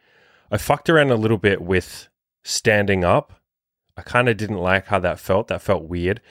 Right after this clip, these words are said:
And so now I've done the exact opposite. If you're watching the video, you can see I'm, like, laid back on this chair. I've got my foot, there's my big giant fucking foot. I've got my foot on this table. This is about as chilled as you could ever be without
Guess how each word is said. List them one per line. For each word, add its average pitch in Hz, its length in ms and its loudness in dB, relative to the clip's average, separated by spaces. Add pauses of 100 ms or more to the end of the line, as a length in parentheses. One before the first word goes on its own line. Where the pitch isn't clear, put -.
(220)
And 101 120 0
so 123 120 2
now 127 240 4
I've 127 80 -2
done 127 160 2
the 120 100 4
exact 104 460 0
opposite. 87 420 -4
If - 140 -14
you're 104 80 -4
watching 123 320 0
the 107 80 0
video, 98 240 0
you 90 80 -2
can 95 100 -6
see 110 160 0
I'm, 98 160 2
like, 87 180 -2
laid 101 320 0
back 101 240 2
on 95 140 0
this 90 220 -4
chair. 90 400 0 (260)
I've 90 140 -8
got 110 180 2
my 104 100 2
foot, - 440 0 (160)
there's 107 200 0
my 101 140 2
big 90 280 -4
giant 95 280 0
fucking 90 360 -4
foot. 98 340 -2 (240)
I've 92 100 -10
got 95 140 -2
my 92 100 0
foot - 260 0
on 107 140 0
this 95 180 -4
table. 90 480 0 (400)
This 117 320 2
is 175 140 4
about 104 340 4
as 98 200 -2
chilled 107 420 2
as 87 140 0
you 95 100 -4
could 92 160 0
ever 90 300 2
be 82 240 -2
without 95 340 2